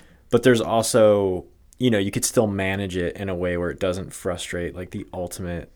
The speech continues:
kinda, like, plot and the, like, the, y-, you're really your A-level mission, and, like, well, okay, well, what am I gonna do next? What key do I need? What, like,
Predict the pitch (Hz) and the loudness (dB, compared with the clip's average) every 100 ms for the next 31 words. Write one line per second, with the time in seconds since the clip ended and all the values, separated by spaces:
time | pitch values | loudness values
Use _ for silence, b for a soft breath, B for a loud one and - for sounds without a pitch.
0 | - - 160 107 80 - - 90 80 - | -6 0 2 2 0 -8 -6 -4 -4 -10
1 | - _ - 90 82 80 78 - 95 - | -20 _ -10 -6 -6 -6 -8 -8 -6 -6
2 | - _ _ - 95 87 101 101 104 98 | -10 _ _ -14 -12 -8 -4 -2 0 0
3 | 90 82 95 87 85 82 80 82 - 82 | 0 -2 -2 -2 -2 -4 -8 -8 -10 -10
4 | 78 - - 76 80 - 87 90 95 92 | -12 -12 -12 -12 -10 -8 -6 -4 -4 -4
5 | 85 90 90 90 87 82 78 - 87 - | -4 -4 -4 -4 -4 -6 -8 -8 -8 -8
6 | - 90 87 82 85 82 82 80 80 78 | -10 -6 -4 -4 -6 -6 -8 -8 -10 -12
7 | 58 65 - | -14 -16 -20